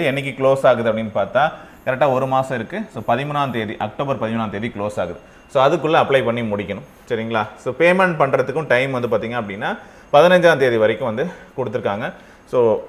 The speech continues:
<clears throat> பதினாலுல இருந்து பதினஞ்சாம் தேதிக்குள்ள பண்ணிடுங்க. ஓகேவா?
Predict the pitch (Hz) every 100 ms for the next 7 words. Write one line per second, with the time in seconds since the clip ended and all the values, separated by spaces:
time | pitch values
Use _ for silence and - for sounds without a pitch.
0 | - - - - - 110 - - - -
1 | - - - - - - - - - -
2 | - 113 123 139 135 113 101 107 160 117
3 | 107 104 101 92 90 90 123 208 - -
4 | - 113 98 87 90 - - - - -
5 | 135 143 151